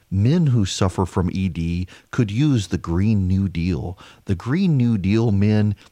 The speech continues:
it'll firm you up just like it firms up Mother Earth.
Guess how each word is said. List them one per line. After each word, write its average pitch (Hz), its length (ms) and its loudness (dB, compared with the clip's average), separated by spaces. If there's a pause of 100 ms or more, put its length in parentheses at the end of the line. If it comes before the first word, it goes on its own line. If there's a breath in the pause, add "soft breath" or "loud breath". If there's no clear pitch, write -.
it'll 110 320 2
firm 107 640 0
you 98 320 2
up 98 260 0
just - 480 -2
like 92 320 -2
it 95 160 -2
firms 85 480 -2
up 85 220 -2
Mother 82 480 -2
Earth. 76 400 -10